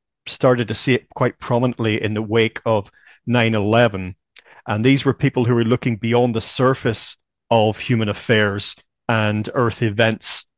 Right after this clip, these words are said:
to what was behind the scenes, what's beneath it, you know, what's driving this? Where is it, wh-, where's it really coming from? And I think that that was something, again, that very much came to the fore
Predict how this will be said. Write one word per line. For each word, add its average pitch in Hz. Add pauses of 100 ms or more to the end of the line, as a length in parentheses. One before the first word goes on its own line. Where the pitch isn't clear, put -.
(200)
to 127
what 135
was 131
behind 139
the 113
scenes, 120
what's 147
beneath 135
it, -
you 107
know, 113 (280)
what's -
driving 131
this? 101
Where 127
is 120
it, - (200)
wh-, -
where's 143
it -
really 123
coming 143
from? 92 (500)
And 117
I 110
think 151
that 123
that 135
was 120
something, 117
again, 120
that 120 (140)
very 120
much -
came 117
to 110
the 90
fore 113